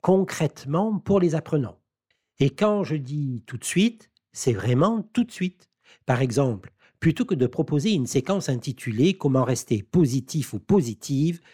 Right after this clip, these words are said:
face à une situation difficile », annoncez directement le bénéfice apprenant.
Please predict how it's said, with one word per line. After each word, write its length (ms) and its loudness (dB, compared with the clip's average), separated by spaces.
face 240 0
à 60 0
une 120 -2
situation 680 -4
difficile », 680 -4
annoncez 420 2
directement 580 0
le 100 4
bénéfice 480 -2
apprenant. 500 -2